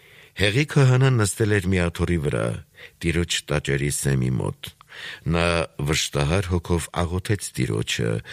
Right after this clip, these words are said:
ու դառնորեն լաց եղավ և ասաց. «Իսրայելի Տեր Աստված, զորությունների Տեր, եթե կամենաս տեսնել քո աղախնի տառապանքները, ինձ հիշես ու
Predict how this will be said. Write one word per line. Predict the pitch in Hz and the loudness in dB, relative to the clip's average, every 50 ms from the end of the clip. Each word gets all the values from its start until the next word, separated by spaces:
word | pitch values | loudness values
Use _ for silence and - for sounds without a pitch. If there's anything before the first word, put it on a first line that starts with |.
| - - - - | -14 -14 -14 -12
ու | - - 64 64 | -6 -4 -2 -2
դառնորեն | 64 64 80 76 69 65 - 73 71 67 69 69 69 69 | 0 0 0 0 0 0 0 0 2 2 2 0 0 0
լաց | 67 71 85 90 - - - | 0 0 0 -2 -2 -2 -2
եղավ | 76 67 60 64 64 58 | 0 0 0 0 -2 -2
և | 57 64 67 65 65 | -2 -2 -2 0 -2
ասաց. | 62 - - 58 55 58 - - - - - - _ _ - - - - - - - - - - - _ _ | -2 -2 -2 -2 -4 -4 -4 -6 -10 -12 -12 -14 _ _ -20 -20 -20 -20 -20 -20 -18 -18 -20 -20 -20 _ _
«Իսրայելի | - - 104 101 - - 76 71 82 82 78 78 78 76 87 101 101 | -2 0 0 0 0 -2 0 2 4 4 4 2 0 2 2 0 0
Տեր | - - 90 87 80 | 0 0 0 2 2
Աստված, | 82 78 71 - - - - - 69 73 73 69 - - - - - - - _ _ - - - - - | 2 2 0 -2 -6 -8 -6 -2 0 0 0 0 0 -2 -4 -4 -4 -6 -10 _ _ -20 -20 -20 -20 -20
զորությունների | _ - 73 73 80 98 98 107 98 - - 107 101 104 101 101 92 90 90 80 | _ -4 -2 0 2 2 2 2 0 2 0 2 2 4 2 2 2 2 0 -2
Տեր, | - - 69 52 50 - - - - - _ _ _ _ - - - - - - - - | -2 -2 -4 -4 -4 -4 -6 -8 -10 -10 _ _ _ _ -20 -20 -20 -18 -18 -18 -18 -10
եթե | - 69 69 71 71 - - 76 76 73 73 | -6 -2 0 0 0 0 0 0 2 2 0
կամենաս | 71 - - 76 76 78 78 76 78 73 - | -2 -2 -2 0 0 2 0 2 0 0 -2
տեսնել | - - 71 73 71 - - 85 90 90 | -4 -2 -2 -2 -2 0 -2 -2 -2 -2
քո | 92 - - 82 73 - - - | -2 -2 -2 -2 -2 -2 -2 -4
աղախնի | - 82 71 71 76 73 - - 69 69 67 | -4 -4 -2 -2 -2 -4 -4 -2 -2 -2 -2
տառապանքները, | - 69 67 67 69 - - 67 65 64 - - - 69 67 - 62 62 67 65 - - - - - - - - - _ - | 0 -2 -2 -2 -2 -2 -2 -2 -2 -2 -4 -6 -4 -4 -2 -2 -2 -2 -2 -4 -6 -10 -20 -20 -18 -18 -20 -20 -20 _ -4
ինձ | - 90 90 92 85 - | 0 0 2 2 0 -2
հիշես | - - - 85 80 - - - 85 85 78 - - - - - - _ - - - - - _ _ - | -6 -4 -4 -2 -2 0 0 0 0 0 0 -2 -4 -4 -4 -6 -8 _ -18 -20 -20 -20 -20 _ _ -4
ու | 80 85 85 | 0 0 2